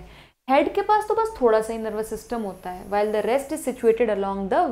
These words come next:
ventral part of the body। So now अगर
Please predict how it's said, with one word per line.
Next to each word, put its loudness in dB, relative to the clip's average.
ventral -4
part -12
of -16
the -8
body। -10
So 4
now 4
अगर 2